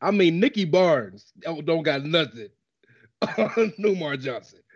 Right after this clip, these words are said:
for the record, number one. Number two, my summation is that had they won them games, homie would have got through with that cash and been like, "I see y'all later," and would have been somewhere in the island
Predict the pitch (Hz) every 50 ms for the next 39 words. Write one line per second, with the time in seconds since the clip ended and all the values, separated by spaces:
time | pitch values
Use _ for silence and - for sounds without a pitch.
0 | _ _ _ - 151 151 143 123 104 87 101 - - _ _ _ _ 113 107 _
1 | - 147 147 135 131 127 113 104 92 - _ _ _ _ _ _ - 147 233 285
2 | 226 180 156 - - 202 156 131 113 107 _ _ _ _ _ _ _ 160 151 175
3 | 190 190 185 - 180 156 151 156 156 147 - - 107 92 90 87 - _ _ _
4 | _ _ _ - 151 147 131 113 135 127 127 127 127 - _ _ _ _ _ _
5 | 190 185 180 175 175 170 160 151 139 131 147 180 202 208 196 202 196 175 190 208
6 | 226 247 254 262 277 285 302 - - _ _ _ _ _ _ _ _ _ - 175
7 | 190 196 196 185 175 170 160 156 143 151 151 156 151 - 156 147 147 135 143 135
8 | 131 131 - - 165 160 147 127 113 110 107 - 135 131 131 143 139 147 147 151
9 | 139 170 170 165 151 - 190 190 180 170 165 165 170 156 135 113 110 110 - -
10 | _ _ _ _ - 135 135 139 139 143 131 120 139 135 127 - 143 127 127 127
11 | 123 120 - 127 135 131 117 110 110 107 110